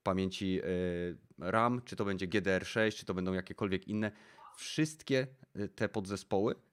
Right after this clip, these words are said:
są praktycznie takie same, z niewielkimi, drobnymi modyfikacjami, które są dostosowane dla, w-, dla, do zamówienia producenta. Więc twierdzenie, że Sony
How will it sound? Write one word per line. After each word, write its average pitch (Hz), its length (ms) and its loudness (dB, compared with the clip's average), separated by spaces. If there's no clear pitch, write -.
są 240 300 0
praktycznie 190 580 -4
takie 175 240 -4
same, 92 400 -2
z 90 120 -10
niewielkimi, 143 560 0
drobnymi 135 400 0
modyfikacjami, 107 800 0
które 95 160 -2
są 90 280 -4
dostosowane 98 840 0
dla, 87 180 -2
w-, 87 180 -8
dla, 87 240 -4
do 92 200 -4
zamówienia 95 440 0
producenta. 90 500 -4
Więc 127 260 0
twierdzenie, 131 600 -2
że 107 160 0
Sony 135 640 0